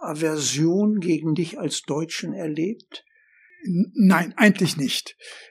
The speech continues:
Speaker 2: Äh, zweimal, äh, zwei Sachen.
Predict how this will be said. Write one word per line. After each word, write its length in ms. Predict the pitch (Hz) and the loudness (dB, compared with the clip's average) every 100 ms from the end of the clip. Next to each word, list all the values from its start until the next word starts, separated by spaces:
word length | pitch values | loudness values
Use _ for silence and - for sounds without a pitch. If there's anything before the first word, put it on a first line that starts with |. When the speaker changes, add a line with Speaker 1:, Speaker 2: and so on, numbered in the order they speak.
| _ | _
Speaker 2:
Äh, 200 | 196 165 | -2 -2
zweimal, 880 | - - 202 202 190 156 170 180 180 190 | -2 2 4 4 4 0 0 2 2 0
äh, 180 | 196 | -4
zwei 380 | 175 - 190 190 | -2 2 8 8
Sachen. 640 | 190 170 151 175 156 160 | 8 2 2 -2 -2 -4